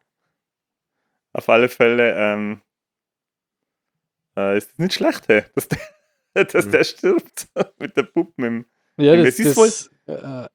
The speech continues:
Speaker 3: äh, äh, fügt einiges dem Lore hinzu, zur, der, ähm, zur Annabelle.
Speaker 1: Das
Speaker 2: Der wird
Speaker 1: Verrückte
Speaker 2: der,
Speaker 1: ist ja
Speaker 2: der nächste Film wird das gleich verarbeiten, oder?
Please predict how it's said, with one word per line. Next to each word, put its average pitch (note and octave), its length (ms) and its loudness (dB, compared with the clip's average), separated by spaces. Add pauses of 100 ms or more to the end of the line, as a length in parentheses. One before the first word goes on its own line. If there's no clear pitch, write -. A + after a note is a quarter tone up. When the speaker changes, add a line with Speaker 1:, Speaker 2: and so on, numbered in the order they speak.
Speaker 3:
äh, D3+ 60 -6
äh, D3 240 2 (260)
fügt G3 240 -4
einiges F3 540 2
dem D#3 200 2
Lore D#3+ 380 4
hinzu, E3+ 580 -2
zur, C#3 360 2
der, C3+ 160 -2
ähm, C3+ 800 0
zur C#3 300 0
Annabelle. D3 560 0 (840)
Speaker 1:
Das - 160 -2
Speaker 2:
Der G2 100 0
wird - 140 2
Speaker 1:
Verrückte G2+ 80 2
Speaker 2:
der, F#2+ 140 2
Speaker 1:
ist - 140 -10
ja - 80 4
Speaker 2:
der F#2+ 60 2
nächste G#2+ 280 0
Film A2+ 240 0
wird G2+ 140 0
das F#2+ 100 -8
gleich F#2+ 160 0
verarbeiten, F2 480 -4
oder? G2+ 220 -14